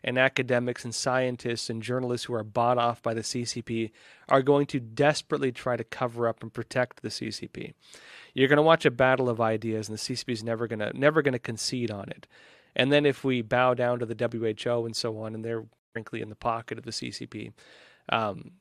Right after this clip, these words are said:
they're gonna be saying the opposite. So you, you're gonna watch two different ideas come out. The C C P is never gonna admit guilt. And because the, the puppets of the C C P all around the world are gonna be flapping their heads,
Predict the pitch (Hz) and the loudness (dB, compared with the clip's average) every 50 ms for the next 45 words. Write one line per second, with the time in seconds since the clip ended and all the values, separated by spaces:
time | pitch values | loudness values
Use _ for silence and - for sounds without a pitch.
0 | _ _ _ _ _ _ _ _ - 127 139 139 127 131 123 113 113 113 - - | _ _ _ _ _ _ _ _ -6 0 0 2 2 0 -2 -4 -4 -4 -4 -4
1 | 117 110 110 104 104 104 101 - - - - - 117 - - - - - - - | -6 -6 -6 -8 -8 -8 -8 -6 -8 -8 -10 -10 -12 -12 -10 -10 -10 -10 -10 -8
2 | 151 156 156 160 165 - 175 180 180 208 190 175 160 151 156 151 143 - - - | -8 -6 -6 -6 -6 -2 -2 2 2 2 2 2 4 6 6 6 4 2 -2 0
3 | - 160 147 147 143 - 143 127 131 123 123 117 120 120 120 120 117 - - 120 | 2 2 4 4 2 0 0 0 2 2 2 2 0 -2 -2 -2 -2 -6 -8 -6
4 | 113 110 107 - 120 - - 151 143 135 147 139 143 127 117 120 123 117 127 117 | -4 -4 -4 -4 -4 -2 0 0 0 0 -2 -4 -4 -4 -2 -2 -2 -2 -2 -4
5 | 123 113 113 104 104 107 113 107 - 117 117 113 - 110 - - - - _ _ | -4 -4 -6 -6 -4 -4 -4 -4 -6 -6 -8 -4 -4 -4 -4 -4 -8 -16 _ _
6 | - - - - - - _ _ - - 131 127 127 123 120 113 - 135 - - | -20 -20 -20 -20 -20 -20 _ _ 0 4 6 6 6 6 4 0 -6 -6 -4 0
7 | - 143 139 131 117 123 117 120 113 110 147 127 - - - - 147 - - 135 | 2 2 2 2 2 -2 -2 -4 -4 -4 -6 -8 -6 -4 2 2 2 2 2 -4
8 | - - 131 117 120 113 - - 127 123 - - 123 117 - 127 120 117 117 123 | -2 -2 -6 -4 -4 -4 -4 -2 -4 -4 -4 -4 -6 -6 -4 -2 -2 0 0 0
9 | 123 117 120 117 117 113 110 113 120 117 113 117 110 107 110 107 - - - 127 | -2 -2 -2 -2 -2 -4 -4 -2 -2 -2 -2 -4 -6 -6 -8 -8 -8 -6 -4 -2
10 | 120 117 - - 113 110 107 107 98 101 113 113 107 104 101 - | -2 -2 -4 -8 -10 -8 -8 -8 -6 -4 -4 -4 -4 -6 -10 -14